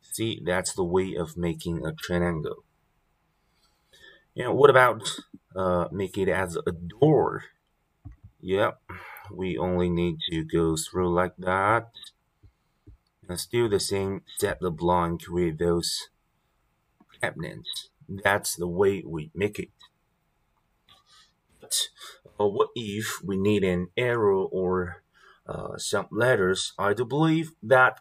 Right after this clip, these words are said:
complex screen could help us on it. We do need to confirm the sending code and the port information. Let's say, uh, here got the add, edit, delete, and clear.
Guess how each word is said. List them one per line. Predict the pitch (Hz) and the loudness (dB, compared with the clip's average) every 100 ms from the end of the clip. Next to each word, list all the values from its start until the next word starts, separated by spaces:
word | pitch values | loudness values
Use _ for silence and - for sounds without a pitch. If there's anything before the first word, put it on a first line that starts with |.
| - | -8
complex | 180 196 - 110 98 92 - - - | -2 -2 -2 -2 2 2 2 0 -2
screen | - - 104 92 101 143 - | -2 -2 0 0 0 -6 -10
could | 110 - | -12 -8
help | 98 104 | -4 -4
us | 98 92 90 - | -2 -2 -4 -4
on | 110 | -6
it. | 95 - - - _ _ _ _ _ - - - - _ - | -6 -10 -14 -18 _ _ _ _ _ -20 -20 -20 -20 _ -2
We | 110 | 2
do | 117 | 4
need | 120 143 135 - | 2 0 -2 -6
to | 110 | -6
confirm | - 104 - 123 113 95 | -4 -8 -2 0 0 -2
the | 92 92 92 87 _ _ | -4 -2 -4 -8 _ _
sending | - - - 165 156 110 95 90 | -12 -4 0 4 4 2 -2 -4
code | 107 104 101 101 - - _ - - - | 0 2 2 -2 -6 -10 _ -20 -20 -14
and | - 85 | -10 -4
the | 85 78 - | -4 -6 -6
port | 147 139 82 - - - - _ _ _ _ _ 82 | 2 4 4 0 -12 -20 -20 _ _ _ _ _ -16
information. | 87 92 101 95 - 78 80 - _ _ _ _ _ _ _ _ - | -10 -6 -4 -4 -4 -8 -10 -16 _ _ _ _ _ _ _ _ -12
Let's | 82 87 - | -8 -4 0
say, | 90 87 | 2 0
uh, | 82 82 78 | 0 -2 -2
here | 78 92 87 | -2 -2 0
got | 95 90 82 | 0 0 -2
the | 85 78 _ - | -6 -8 _ -2
add, | 98 101 - - _ _ _ - | 2 2 -2 -10 _ _ _ -4
edit, | 113 123 135 127 - | -2 0 -2 -4 -8
delete, | - 92 95 104 | -2 0 0 0
and | 101 98 | -4 -8
clear. | - 135 80 67 | -8 -2 -2 -2